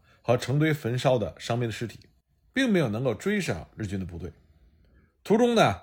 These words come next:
他又接到师部转来的梁汉明的指示，说日军已经大部退走，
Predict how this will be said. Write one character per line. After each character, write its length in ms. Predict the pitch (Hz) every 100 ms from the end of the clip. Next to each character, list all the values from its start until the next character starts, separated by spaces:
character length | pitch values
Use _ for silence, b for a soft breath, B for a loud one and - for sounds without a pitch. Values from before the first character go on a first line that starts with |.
| _
他 140 | -
又 120 | 185 135
接 200 | 170 165
到 260 | 139 -
师 240 | - - 185
部 180 | 170
转 240 | 120 104 87
来 160 | 82
的 240 | 104 113 -
梁 160 | 107 131
汉 120 | 135
明 120 | 107
的 80 | 120
指 200 | - -
示， 380 | - 107 - _ _ b b b
说 120 | 196
日 160 | 220
军 160 | 139 165
已 80 | 123
经 120 | 92
大 180 | 151 127
部 80 | 107
退 220 | - 113
走， 320 | - -